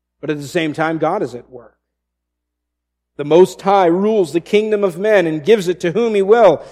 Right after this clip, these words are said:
and sets it, sets over it the lowliest of men. He did it in Daniel's day. He does it today. He changes times and seasons. He removes kings and sets up kings.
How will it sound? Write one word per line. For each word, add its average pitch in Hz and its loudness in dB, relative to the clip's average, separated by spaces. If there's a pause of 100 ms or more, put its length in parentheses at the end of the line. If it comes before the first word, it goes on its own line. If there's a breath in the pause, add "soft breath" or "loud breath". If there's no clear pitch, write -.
and 156 -8
sets 214 -2
it, - -4 (300)
sets 196 0
over 196 6
it 156 0
the 160 2
lowliest 170 2
of 151 -8
men. 165 -10
He 143 -14
did 151 -4
it 147 -6
in 139 -8
Daniel's 143 -6
day. 123 -6
He 135 -14
does 120 -10
it - -20
today. 151 -18 (520)
He 160 -6
changes 156 -4
times 151 -6
and 151 -10
seasons. 135 -8 (160 soft breath)
He 196 -4
removes 196 0
kings 156 0
and 147 -8
sets 196 -2
up 202 -2
kings. 131 -8